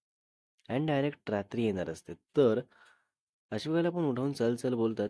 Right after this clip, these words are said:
तर अश्विका नाही बोलते आणि काम आहे असं सांगते. मग शुभेच्छा रेडी असते, तर सगळे चालले जातात आणि मग अश्विका तसंच डोअर लॉक करून परत येऊन झोपून जाते. हम्म, finally.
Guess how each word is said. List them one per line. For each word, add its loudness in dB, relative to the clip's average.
तर 2
अश्विका -4
नाही -2
बोलते 0
आणि -6
काम -2
आहे -2
असं -8
सांगते. -4
मग -8
शुभेच्छा -4
रेडी -2
असते, -4
तर -4
सगळे -4
चालले -4
जातात -4
आणि -2
मग 2
अश्विका -2
तसंच -4
डोअर 2
लॉक -2
करून -4
परत 2
येऊन -2
झोपून -2
जाते. -10
हम्म, 0
finally. -2